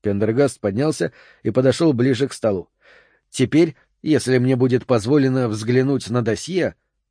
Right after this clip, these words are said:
"Прошу вас, сядьте!" взмолился де Агоста. "Ваша маскировка чересчур убедительна, если вы понимаете, что я хочу сказать". "Конечно, понимаю",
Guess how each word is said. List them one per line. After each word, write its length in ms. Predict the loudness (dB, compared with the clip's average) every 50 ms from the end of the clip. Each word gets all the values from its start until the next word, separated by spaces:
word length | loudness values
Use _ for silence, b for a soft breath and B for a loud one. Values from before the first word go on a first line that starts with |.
| _ -10
"Прошу 680 | -6 -2 0 0 0 0 0 0 2 4 6 6 6 6
вас, 240 | 6 4 4 2 0
сядьте!" 840 | -4 -2 2 4 4 6 6 4 2 0 -2 0 0 0 0 -2 -6 _ _ _ _ _ -14
взмолился 560 | -8 -4 0 0 2 2 2 0 0 -2 0
де 100 | 2 2
Агоста. 440 | 2 2 2 -2 -4 -4 -8 -12 -12 B B B B B B
"Ваша 300 | 2 4 4 4 4 2
маскировка 580 | 2 2 2 4 4 6 6 6 4 4 2 4
чересчур 460 | 4 6 6 6 6 6 4 6 6
убедительна, 640 | 6 6 4 4 4 4 2 2 2 2 2 2 2
если 320 | 0 0 -2 -2 0 0
вы 120 | 0 2
понимаете, 600 | 2 2 0 2 2 2 2 0 0 -2 -4 -6
что 160 | -6 -2 0 0
я 100 | 0 0
хочу 260 | 0 -2 -2 -2 -4
сказать". 500 | -2 0 0 0 0 -2 -6 -8 -14 _ _ _ _ _ _ _ _
"Конечно, 680 | -6 -2 0 0 2 0 0 -2 -2 -2 -2 -2 -2 -2
понимаю", 580 | 0 -2 0 0 0 -2 -2 -4 -6 -8 -12